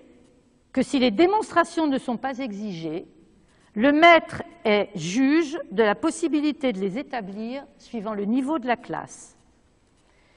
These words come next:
Ils ont aussi des problèmes empruntés à la géomé-, je cite les programmes, hein,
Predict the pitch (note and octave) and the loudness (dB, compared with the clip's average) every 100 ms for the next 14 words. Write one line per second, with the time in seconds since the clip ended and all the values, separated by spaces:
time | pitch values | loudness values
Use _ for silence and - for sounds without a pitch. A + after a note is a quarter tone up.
0 | - B3 B3+ B3+ C#4 D4+ C4 - G#3 G#3 | -2 -2 0 -4 -6 -8 -8 -10 -10 -10
1 | C4 - _ _ _ _ _ - A#3 C#4+ | -12 -18 _ _ _ _ _ -2 -2 6
2 | F4 E4 G4 F#4 E4 - E4+ E4+ D#4 A#3+ | 6 8 6 6 4 2 2 4 4 6
3 | A3 F#3+ D4+ D4+ D4 F#3 B3 - D#4+ - | 4 2 2 2 0 -2 -4 -4 -8 -8
4 | F#3 F4+ E3+ - C#4 F3+ D#3+ E3 | -10 -8 -10 -8 -8 -8 -10 -10